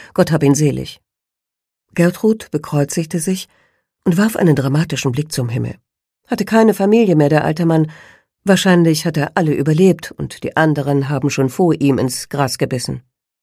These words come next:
Hundertunddrei war er. Stell dir das mal vor. Sie holte einen Klappspiegel aus ihrer Jackentasche und warf einen prüfenden Blick hinein. „Ein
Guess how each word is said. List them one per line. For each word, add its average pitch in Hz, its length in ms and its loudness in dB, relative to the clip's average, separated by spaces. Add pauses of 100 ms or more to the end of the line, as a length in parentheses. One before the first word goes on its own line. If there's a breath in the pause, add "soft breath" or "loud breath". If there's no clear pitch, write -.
(200)
Hundertunddrei 165 1200 0
war 117 160 -4 (100)
er. 123 180 -10 (280 loud breath)
Stell 185 180 2
dir 160 140 4
das 190 240 0
mal 139 120 0
vor. - 300 -12 (920)
Sie 151 160 2
holte 196 480 2
einen 147 200 2
Klappspiegel 165 760 -4
aus 160 140 -6
ihrer 160 160 -4
Jackentasche 180 680 -4 (720 soft breath)
und 170 120 0
warf 185 220 2
einen 165 220 0
prüfenden 170 500 0
Blick 156 200 -4
hinein. 120 440 -4 (1500)
„Ein 123 360 -4